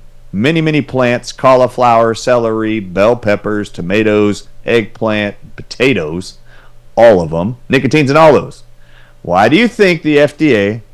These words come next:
number one, has never told you that nicotine's in those vegetables? No, nobody knew it till I told them. And then showed them all the research.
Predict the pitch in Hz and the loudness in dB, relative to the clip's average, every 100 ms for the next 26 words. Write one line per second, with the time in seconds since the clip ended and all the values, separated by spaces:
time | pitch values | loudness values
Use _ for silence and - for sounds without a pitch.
0 | - - 156 147 135 131 165 156 139 127 | -20 -6 -2 2 2 2 0 2 0 -4
1 | 110 139 143 156 - 151 160 156 120 113 | -2 0 0 -2 -2 -2 0 -2 -4 -6
2 | 113 127 113 135 123 107 120 104 95 120 | -6 -6 -6 -4 -4 -2 -2 -2 0 0
3 | - 95 92 110 - - - 151 247 170 | 0 -6 -6 -8 -14 -16 0 4 4 6
4 | 269 147 139 160 - 110 92 120 87 85 | 4 4 4 2 2 0 2 0 -2 -6
5 | - - - - - - _ - - - | -16 -20 -20 -20 -20 -20 _ -20 -20 -20
6 | - - 143 - 156 131 113 92 92 113 | -12 -2 -2 2 2 4 2 0 0 -4
7 | - 82 - | -6 -16 -16